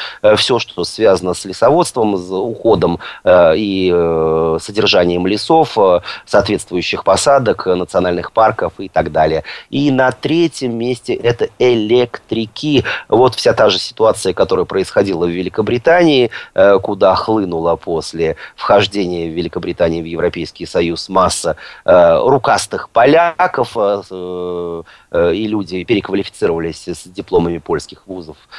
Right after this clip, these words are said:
водопроводчиков, э, сантехников и,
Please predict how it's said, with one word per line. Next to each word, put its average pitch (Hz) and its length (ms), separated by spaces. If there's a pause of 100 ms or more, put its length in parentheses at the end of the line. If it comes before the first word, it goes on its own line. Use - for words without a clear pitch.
(140)
водопроводчиков, 90 1080
э, 80 840 (140)
сантехников 87 1040
и, 82 240